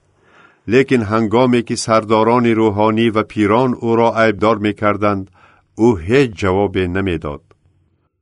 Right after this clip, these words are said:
پس پیلاتوس با او گفت: «مگر نمی شنوی که تو را تا چه اندازه عیبدار می کنند؟» اما وی حتی به یکی از این عیبدار کنی ها جواب نداد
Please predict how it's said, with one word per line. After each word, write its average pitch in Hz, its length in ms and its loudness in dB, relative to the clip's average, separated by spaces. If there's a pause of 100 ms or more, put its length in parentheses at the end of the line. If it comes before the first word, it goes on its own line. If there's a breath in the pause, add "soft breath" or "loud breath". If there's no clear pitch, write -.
(280)
پس 120 480 2
پیلاتوس 110 720 0
با 92 140 0
او 98 280 4
گفت: 90 460 -4 (960)
«مگر 110 380 2
نمی 113 400 2
شنوی 117 460 0
که 117 160 -2
تو - 220 -6
را 113 240 2
تا 104 160 0
چه 110 220 -4
اندازه 107 460 0
عیبدار 104 600 0
می 92 180 -4
کنند؟» 76 440 -10 (720 soft breath)
اما 104 380 2 (100)
وی 110 220 2
حتی 101 480 -2
به 95 200 0
یکی 110 340 0
از 95 200 -4
این 104 140 -6
عیبدار 95 480 -2
کنی 92 300 -8
ها 92 260 -2
جواب 85 460 -6
نداد 78 500 -6